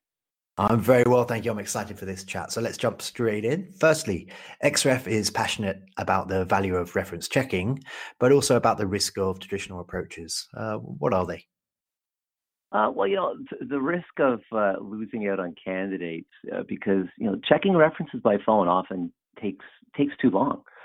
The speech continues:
Speaker 2: Um, you know, you don't really know who is, uh, is talking at the other end of the line, and it really could put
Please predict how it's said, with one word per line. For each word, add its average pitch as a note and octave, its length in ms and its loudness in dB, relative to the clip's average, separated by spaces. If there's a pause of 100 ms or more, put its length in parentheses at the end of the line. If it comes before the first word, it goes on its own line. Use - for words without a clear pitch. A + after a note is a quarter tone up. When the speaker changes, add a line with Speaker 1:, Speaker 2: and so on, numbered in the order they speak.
(320)
Speaker 2:
Um, A#2 360 8
you C#3 100 -6
know, C3+ 80 -4
you C#3+ 160 -2
don't E3+ 160 -2
really F3 200 -4
know C3 220 0 (120)
who C3 460 0
is, A2 420 -8 (120)
uh, G2+ 220 2
is G2 160 -4 (180)
talking A2+ 360 -2
at F2 100 -6
the F2+ 140 -4
other E2+ 220 -4
end E2+ 220 -6
of E2+ 60 -8
the E2 80 -6
line, E2 500 -6
and F#2+ 320 -6
it A#2 160 -6
really A#2 560 2 (480)
could A#2 320 2 (120)
put G#2 200 0